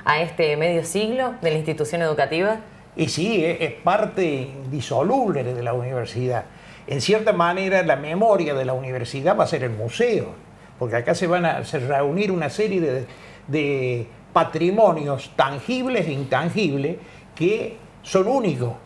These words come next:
Speaker 2: que forman parte de toda la historia de la universidad y que la proyectan hacia el futuro, a cosas que nosotros a lo mejor ni siquiera imaginamos, pero que yo creo que todas son positivas para ver crecer,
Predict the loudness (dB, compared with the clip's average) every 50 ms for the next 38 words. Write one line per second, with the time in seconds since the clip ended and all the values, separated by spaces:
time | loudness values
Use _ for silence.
0 | -20 -20 -20 -20 -20 -8 -6 -6 -4 0 2 2 4 4 2 0 2 4 4 4
1 | 4 2 -2 -2 -2 -2 -2 -2 0 0 2 2 2 2 2 0 -2 -2 0 0
2 | 2 2 2 2 2 0 0 0 0 -2 -2 0 0 2 4 4 4 4 2 -4
3 | -2 0 0 0 0 -2 0 0 0 2 2 0 -2 -2 0 0 0 0 0 0
4 | -2 -6 -6 -4 -6 -8 -2 2 2 2 4 2 0 -2 -4 -10 -18 -20 -20 -20
5 | -20 -10 -8 -8 -8 0 2 2 2 4 2 0 0 0 -2 -6 -6 -4 -4 -2
6 | -2 -2 -2 2 2 0 0 0 -4 -4 0 2 2 2 2 0 -6 -16 -20 -20
7 | -20 -10 -2 0 0 0 0 -2 -2 -2 -2 0 2 2 2 2 2 0 -2 -2
8 | 0 0 0 -2 -2 -4 -8 -12 -18 -20 -20 -20 -20 -20 -20 -14 -4 -4 -4 -2
9 | -2 -4 -2 -2 -2 -2 0 0 0 0 0 -2 -2 2 2 2 2 2 0 -4
10 | -2 -2 -4 -4 -2 -6 -6 -4 -2 0 0 0 0 -2 -2 -2 0 0 0 -2
11 | -2 -4 -4 -2 -2 -4 -2 0 0 2 2 0 -4